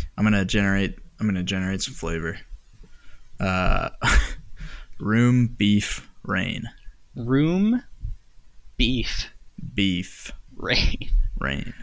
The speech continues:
Speaker 2: Okay.
Speaker 1: Uh, this could just be a world where there's barely any technology at all other than, um,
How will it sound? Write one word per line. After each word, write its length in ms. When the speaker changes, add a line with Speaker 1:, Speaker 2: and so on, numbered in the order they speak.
Speaker 2:
Okay. 380
Speaker 1:
Uh, 100
this 180
could 180
just 220
be 80
a 100
world 400
where 560
there's 760
barely 880
any 240
technology 720
at 80
all 360
other 260
than, 540
um, 720